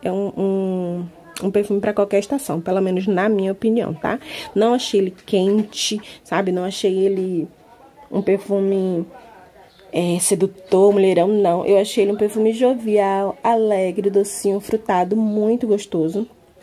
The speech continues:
Eu vou dizer uma loucura desse perfume, que eu já senti ele duas vezes, assim, uma nuance que me lembrou. Não tô dizendo que é igual, não tô dizendo que é um inspirado, nada. Mas na minha pele, depois que ele seca um pouco, gente, ele me lembra o Fantasy.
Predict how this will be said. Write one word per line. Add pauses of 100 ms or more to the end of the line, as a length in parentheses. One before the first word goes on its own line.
(280)
Eu
vou
dizer
uma
loucura
desse
perfume,
que
eu
já
senti
ele
duas
vezes,
assim,
uma
nuance
que
me
lembrou. (840)
Não
tô
dizendo
que
é
igual,
não
tô
dizendo
que
é
um
inspirado,
nada. (340)
Mas
na
minha
pele,
depois
que
ele
seca
um
pouco,
gente,
ele
me
lembra
o
Fantasy.